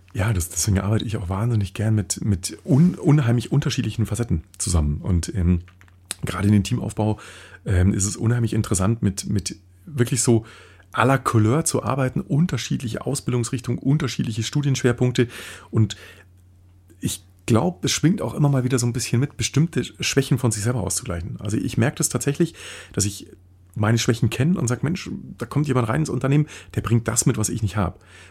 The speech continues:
Und das ist wirklich so aus diesem Teamgedanken. Ich sehe mich nicht als, als der Trainer, sondern ich sehe mich als Teil des Spielfelds. Und, ähm, ich glaub, auch so kriegst du die Akzeptanz vom Team, indem du selber Dinge vormachst und nicht nur delegierst und sagst, „Mach mal hier ein Konzept“, und du selber weißt gar nicht, wie es geht.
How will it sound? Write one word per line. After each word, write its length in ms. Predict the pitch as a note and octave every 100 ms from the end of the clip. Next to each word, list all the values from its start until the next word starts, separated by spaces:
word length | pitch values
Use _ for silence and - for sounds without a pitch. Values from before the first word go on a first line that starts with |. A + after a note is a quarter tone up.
| -
Und 120 | G2+
das 80 | G#2+
ist 40 |
wirklich 200 | C3+ C3
so 100 | -
aus 100 | A2+
diesem 260 | - A2+ A2
Teamgedanken. 500 | - C#3+ F2+ D#2+ G2
Ich 140 | F2+
sehe 100 | A#2+
mich 200 | B2+ A2+
nicht 200 | D3+ -
als, 280 | A2+ A#2+ - - - - - -
als 320 | A2+ - - - -
der 300 | - - G2
Trainer, 400 | - A2 C3+ D#3+
sondern 180 | C3 B2+
ich 120 | A#2
sehe 80 | C3
mich 120 | A#2+
als 180 | A2+ -
Teil 240 | - A#2
des 120 | G#2
Spielfelds. 580 | - B2 A2+ F#2 A2 - _ _
Und, 420 | - F2+ E2+ F2 - - - - -
ähm, 380 | F#2+ F#2 F#2+ F2+ - _ -
ich 140 | -
glaub, 200 | G2+ A#2+
auch 140 | A#2
so 320 | G2 B2+ C#3 D3 - -
kriegst 240 | - A#2
du 60 | B2
die 100 | A#2
Akzeptanz 480 | G2 G2+ - B2 -
vom 180 | G2+ E2+
Team, 220 | F#2+ F#2
indem 240 | F#2+ F#2+
du 80 | G2+
selber 300 | F#2 A2 A#2+
Dinge 180 | A2 G#2+
vormachst 540 | - B2+ A#2+ F2 -
und 100 | G#2+
nicht 180 | C3 -
nur 140 | A2+
delegierst 540 | G#2+ G2+ F2 G2+ D3 - - - -
und 120 | - F#2
sagst, 180 | A#2
„Mach 240 | G2 A#2 -
mal 160 | C3+
hier 160 | C3+ C#3
ein 80 | D3
Konzept“, 560 | - E3 - C3 -
und 140 | - A#2
du 60 |
selber 260 | A2 A#2+ A2
weißt 180 | G2+ -
gar 140 | -
nicht, 120 | B2+
wie 40 | D#3
es 100 | -
geht. 280 | C3 A2+